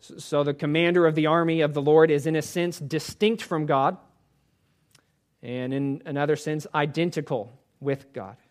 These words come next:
Maybe we could say he was with God and was God. And that has been true ever since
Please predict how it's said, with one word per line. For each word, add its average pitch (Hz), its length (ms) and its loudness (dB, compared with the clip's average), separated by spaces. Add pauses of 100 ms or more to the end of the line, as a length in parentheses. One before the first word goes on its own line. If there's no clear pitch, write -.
(2000)
Maybe 127 180 -6
we 135 140 -2
could 139 160 -2
say 139 220 2
he 151 200 0 (500)
was 147 280 0
with 196 380 6
God 170 320 4
and 160 280 -2
was 156 360 6
God. 123 340 -2 (1400)
And 131 80 -4
that 139 160 4
has 143 160 0
been 147 160 0
true 143 480 -2 (400)
ever 160 260 2
since 135 520 -8